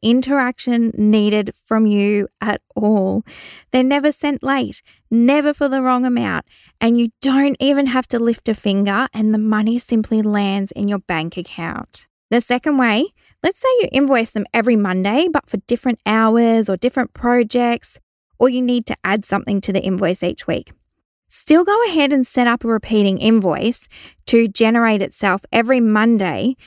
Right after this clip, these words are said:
with the default text or items that you would normally invoice it for. But instead of ticking to say, "Send it to your client," create it as a draft and it will pop itself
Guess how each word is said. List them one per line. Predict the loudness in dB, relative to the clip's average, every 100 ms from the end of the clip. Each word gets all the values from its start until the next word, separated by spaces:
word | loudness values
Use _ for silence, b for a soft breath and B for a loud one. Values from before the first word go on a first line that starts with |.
| b b
with | 2 4
the | 2
default | 0 0 0 0 -2 -2
text | -6 0 2 2 -2 -2
or | -2 0
items | 2 2 4 2 2
that | -2 -2
you | 0
would | 2 4
normally | 6 6 4 2 0 0
invoice | -2 -4 -6 -8 -8
it | -12 -4
for. | -2 0 0 -2 b b b b -2
But | -2 -2
instead | -2 -2 -2 0 2
of | 4 2 0
ticking | -4 0 2 2
to | 2 -2
say, | 0 0 0 -2
"Send | -2 0 0
it |
to | -4 -10
your |
client," | -8 0 2 4 2 -2 -4 -6 _ b b b _ _
create | 0 2 4 4
it | 4
as | 2 0
a | -6
draft | -4 0 2 0 -2 -6 -10 -4
and | 2 2
it | 2
will | -2 -2
pop | -2 0 0
itself | -4 -2 -2 -2